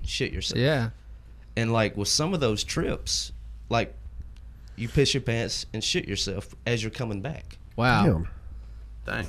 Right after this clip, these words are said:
Speaker 2: I wanna
Speaker 4: I didn't know
Speaker 2: do
Speaker 4: that.
Speaker 2: that.
Speaker 3: So you need to wear, if, you,
Speaker 4: I,
Speaker 3: if we're
Speaker 4: I'd
Speaker 3: gonna do
Speaker 4: probably
Speaker 3: that in
Speaker 4: do
Speaker 3: the
Speaker 4: it.
Speaker 3: future, we need to wear diapers.
Speaker 2: Hey, let's do that after
Speaker 1: Maybe.
Speaker 2: the
Speaker 4: Or
Speaker 2: next
Speaker 4: just, or just be
Speaker 2: podcast.
Speaker 4: naked.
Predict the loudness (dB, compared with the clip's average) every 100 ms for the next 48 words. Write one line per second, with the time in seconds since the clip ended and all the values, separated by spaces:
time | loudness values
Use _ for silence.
0 | 4 8 8 10 10 10 4 -2 4 8
1 | 10 10 10 10 6 6 6 8 10 12
2 | 12 12 12 12 12 12 12 12 12 12
3 | 10 10 10 8 8 6 4 4 6 6
4 | 8 10 12 10 10 8 10 10 10 10
5 | 10 10 10 8 8 4